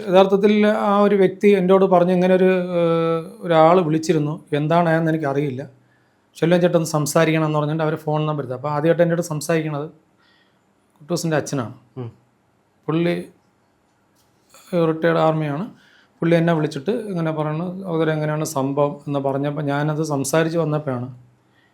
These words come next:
Speaker 1: അതിൻ്റെ, അതിൻ്റെ സീരിയസ്നെസ് മനസ്സിലാവുന്നത്. അപ്പം എൻ്റെ അടുത്ത് പറഞ്ഞു, "ഇന്നും മകൻ ജീവിച്ചിരിപ്പുണ്ട്, കാരണം അവൻ്റെ പ്രസൻസ് നമ്മളിൽ ഉണ്ട്" എന്ന് പറഞ്ഞപ്പോൾ ഞാൻ,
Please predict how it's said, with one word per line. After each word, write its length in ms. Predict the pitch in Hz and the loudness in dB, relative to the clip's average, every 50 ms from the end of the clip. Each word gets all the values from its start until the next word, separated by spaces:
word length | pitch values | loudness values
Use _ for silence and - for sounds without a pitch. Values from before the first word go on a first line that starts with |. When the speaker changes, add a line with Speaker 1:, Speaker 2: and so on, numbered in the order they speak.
| _ _ _ _ _ _ _ _ _ _ - | _ _ _ _ _ _ _ _ _ _ -8
Speaker 1:
അതിൻ്റെ, 240 | 151 151 151 156 | -6 -4 -2 -2
അതിൻ്റെ 300 | 156 160 160 160 156 156 | -2 -2 -2 -2 -2 -2
സീരിയസ്നെസ് 580 | 151 - - 156 156 170 180 175 175 151 - 151 | -2 -2 -2 0 0 0 0 0 -2 -6 -6 -4
മനസ്സിലാവുന്നത്. 680 | 143 127 123 123 120 135 123 117 110 110 113 120 - _ _ _ _ _ _ _ _ _ _ _ _ _ _ _ _ _ _ - | -4 -4 -4 -4 -4 -4 -4 -4 -6 -8 -12 -16 -18 _ _ _ _ _ _ _ _ _ _ _ _ _ _ _ _ _ _ -8
അപ്പം 180 | 147 160 170 160 | -6 -4 -2 0
എൻ്റെ 140 | 156 156 180 | 2 4 4
അടുത്ത് 180 | 185 190 214 | 4 6 4
പറഞ്ഞു, 300 | 196 185 185 185 185 185 190 196 196 - - _ - | 4 4 4 4 4 0 -2 -4 -8 -12 -14 _ -2
"ഇന്നും 280 | 170 170 175 185 208 214 196 | 0 2 2 2 2 4 2
മകൻ 240 | 170 156 156 170 175 190 170 139 | 2 2 2 2 0 0 -4 -2
ജീവിച്ചിരിപ്പുണ്ട്, 720 | 147 160 170 165 160 - 160 156 156 156 143 135 131 135 156 - - _ _ _ | -2 0 0 0 0 -2 -2 -2 -2 -4 -4 -4 -4 -6 -8 -12 -14 _ _ _
കാരണം 220 | _ - 156 156 151 | _ -6 -4 -2 0
അവൻ്റെ 180 | 147 156 156 160 | 0 0 -2 -2
പ്രസൻസ് 460 | 156 143 139 - - 160 160 156 160 170 | -2 -2 -4 -2 -2 -2 -2 -2 -4 -4
നമ്മളിൽ 260 | 156 143 143 147 143 131 127 | -4 -4 -2 -2 -2 -2 -2
ഉണ്ട്" 240 | 127 131 135 127 131 131 - - _ _ _ _ _ _ _ _ _ - | -2 -2 -2 -4 -4 -8 -10 -16 _ _ _ _ _ _ _ _ _ -2
എന്ന് 120 | - 202 208 | 2 2 4
പറഞ്ഞപ്പോൾ 380 | 185 175 160 160 170 170 185 170 | 6 4 4 4 2 2 2 2
ഞാൻ, 160 | 165 160 156 | 2 2 2